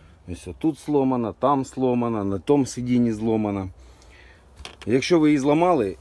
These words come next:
як вам зняти сидіння? Всовуєте руку і нажимаєте,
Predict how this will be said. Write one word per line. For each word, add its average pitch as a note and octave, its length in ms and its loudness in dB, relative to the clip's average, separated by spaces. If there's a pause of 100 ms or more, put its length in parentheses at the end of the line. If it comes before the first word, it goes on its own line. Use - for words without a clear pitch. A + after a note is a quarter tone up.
як B2 220 2
вам B2 180 2
зняти G#2+ 300 -2
сидіння? G2 520 -6 (640)
Всовуєте A#2+ 480 2
руку C3+ 300 0 (1500)
і C3 100 2
нажимаєте, A2 680 -2